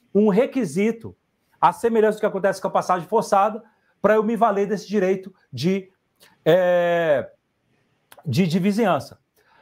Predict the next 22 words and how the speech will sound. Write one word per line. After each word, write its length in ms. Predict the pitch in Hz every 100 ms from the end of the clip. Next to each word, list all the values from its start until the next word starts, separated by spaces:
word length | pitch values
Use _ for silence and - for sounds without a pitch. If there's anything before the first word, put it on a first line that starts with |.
| _ _
Pablito, 380 | 220 226 277 -
querido, 420 | 254 233 185 127 165
no 160 | 220
chat, 580 | - 220 247 240 - 92 _ _ _ _ _ -
houve 260 | 190 262 247
algumas 360 | 214 240 233
perguntas 840 | - 208 151 202 233 - 92 - _ _ _ _ _
sobre 720 | - - 247 262 277 262 214
o 160 | 220 240
efeito 800 | 233 - - 269 294 - 269
da 180 | 214 247
sentença 1040 | - - 226 - 208 233 220 - - 95 - _ _ _ _ _ _ -
que 120 | 220
fixa 800 | - - 302 - - - 113 90 _ _ _ -
a 100 | 170
trajetória 800 | - 262 247 254 247 220 - 202
da 140 | 190
passagem 460 | 180 180 - 190 170
forçada 600 | 196 190 - 202 226 247 - _
ou 140 | - 233
a 40 |
trajetória 880 | 240 247 247 247 247 214 220 240 226